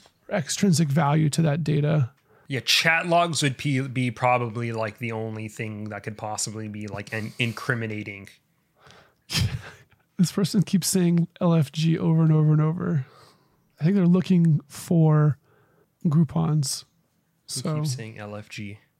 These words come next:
Speaker 1: You wanna wrap it up?
Speaker 2: Yeah, sure. Thanks for listening. We're Bad End Podcast. Appreciate you joining us. Um, if you have any questions, let us know. We'll address them in the next episode. But, uh, in the meantime, you can find us on social media,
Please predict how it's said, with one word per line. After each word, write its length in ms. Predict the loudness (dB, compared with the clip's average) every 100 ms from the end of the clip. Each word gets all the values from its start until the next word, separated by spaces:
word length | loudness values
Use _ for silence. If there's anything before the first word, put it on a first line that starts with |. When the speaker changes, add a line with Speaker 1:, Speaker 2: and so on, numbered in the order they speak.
| _ _ _ _
Speaker 1:
You 80 | 2
wanna 120 | 4
wrap 180 | 2 2
it 60 | 2
up? 260 | 0 _ _ _ _ -2
Speaker 2:
Yeah, 260 | 0 0 -4 _
sure. 360 | -12 -8 -8 -10 _ _ _ _ _
Thanks 200 | -14 -12
for 80 | -8
listening. 460 | -8 -6 -6 -8 -10 -8
We're 100 | -4
Bad 220 | -2 -2
End 140 | -2 -2
Podcast. 680 | -2 -2 -2 -2 -2 -6 -10 _ _ _ _ _
Appreciate 400 | -2 0 0 -2
you 120 | -2
joining 560 | -4 -2 0 0 -2 -2
us. 400 | -4 -6 -10 -14 _ _ _ _ _ _ _ -12
Um, 420 | -10 -8 -8 -10 -10
if 120 | -2
you 60 | 0
have 120 | 2
any 120 | -2
questions, 580 | 0 -2 -2 -2 -2 -2
let 120 | -2
us 180 | -2 -2
know. 300 | 0 0 -2
We'll 280 | -4 -6 -4
address 280 | -2 -4
them 140 | -4 -4
in 80 | -4
the 80 |
next 300 | -4 -4 -6 -10
episode. 640 | -8 -6 -2 -2 -2 -8 _ _ _ _ _ -18
But, 360 | -8 -8 -6 -6
uh, 120 | -6
in 80 | -4
the 80 | -2
meantime, 480 | -2 -2 -2 -2 -6
you 80 |
can 120 | -8 -6
find 240 | -4 -4
us 140 | -4
on 340 | -6 -6 -6 -10
social 560 | -12 -6 -6 -6 -4 -4
media, 440 | -4 -4 -4 -4